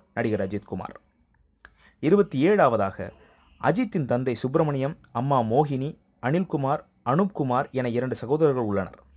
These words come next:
தனது தாயார் பெயரில் ட்ரஸ்ட், அதாவது அறக்கட்டளை நடத்தி வருகின்றார் நடிகர் அஜித்குமார். இருபத்தி எட்டாவதாக அஜித் விஜயை போலவே அஜித் மனைவி ஷாலினியும் விஜய் மனைவி சங்கீதாவும் தோழிகளாக பழகி வருகின்றனர்.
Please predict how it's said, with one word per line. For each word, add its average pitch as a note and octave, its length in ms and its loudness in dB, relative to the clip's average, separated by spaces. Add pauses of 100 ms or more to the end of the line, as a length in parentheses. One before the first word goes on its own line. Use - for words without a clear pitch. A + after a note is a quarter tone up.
(240)
தனது D#3+ 240 2
தாயார் G#3+ 360 6
பெயரில் A#2+ 440 0 (300)
ட்ரஸ்ட், - 320 2
அதாவது B2 580 2 (100)
அறக்கட்டளை D#3 560 0
நடத்தி A#2 280 -2
வருகின்றார் G#2 460 -2 (280)
நடிகர் A2 360 2
அஜித்குமார். G2 480 -6 (560)
இருபத்தி F#3 420 4
எட்டாவதாக A#2+ 680 4 (360)
அஜித் D3+ 360 0 (140)
விஜயை D#3 380 0
போலவே B2 460 -2 (320)
அஜித் D3 360 -2
மனைவி C3 520 -2 (180)
ஷாலினியும் B2+ 500 2 (340)
விஜய் E3 300 0
மனைவி A#2 460 -2 (240)
சங்கீதாவும் C3+ 640 2 (260)
தோழிகளாக C#3+ 680 2 (180)
பழகி D#3 260 6
வருகின்றனர். F#2+ 520 -2